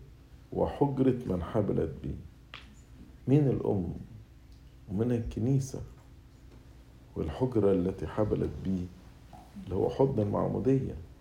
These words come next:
فأنا مش هتمتع بربنا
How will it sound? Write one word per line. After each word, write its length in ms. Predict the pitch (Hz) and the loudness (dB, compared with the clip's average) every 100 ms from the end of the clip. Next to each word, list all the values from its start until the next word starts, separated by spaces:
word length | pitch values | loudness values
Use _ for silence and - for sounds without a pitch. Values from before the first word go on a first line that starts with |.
| - - - - - - - - - - - - - | -20 -20 -10 -10 -10 -14 -20 -20 -20 -20 -20 -20 -12
فأنا 600 | - - 143 165 151 - - - - - 90 | -6 0 2 4 2 -2 -10 -16 -16 -10 -8
مش 180 | 90 107 | -4 -4
هتمتع 640 | - - 139 139 - 65 | -2 2 2 2 -2 -2
بربنا 560 | 76 80 78 - 85 | 0 -2 -4 -2 -2